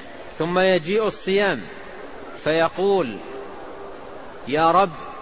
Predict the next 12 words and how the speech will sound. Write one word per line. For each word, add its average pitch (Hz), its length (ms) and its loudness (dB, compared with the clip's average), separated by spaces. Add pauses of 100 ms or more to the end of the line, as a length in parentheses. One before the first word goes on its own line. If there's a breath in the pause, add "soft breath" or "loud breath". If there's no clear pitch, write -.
(560)
أنا 190 180 2
الصيام'، 185 640 2 (680)
فيقول: 180 600 4
'إنك 190 460 0
على 170 300 6
خير'. 185 360 0 (800)
ثم 214 260 4
تجيء 202 480 2
الأعمال، 156 500 2 (1080)
ثم 185 300 2
تجيء 165 520 0
الأعمال 170 680 0